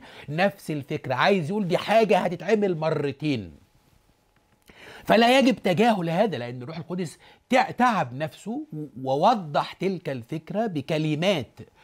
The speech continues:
ب-، اتخرجت من، بالوحي الإلهي. آه، في الجملة دي الكلمتين دول كلمة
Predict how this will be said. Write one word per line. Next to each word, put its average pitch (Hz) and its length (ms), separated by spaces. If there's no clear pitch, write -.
ب-، 117 220
اتخرجت 151 500
من، 131 120
بالوحي 117 600
الإلهي. 95 500
آه، 147 400
في 139 120
الجملة 247 400
دي 240 220
الكلمتين 190 640
دول 214 220
كلمة 190 460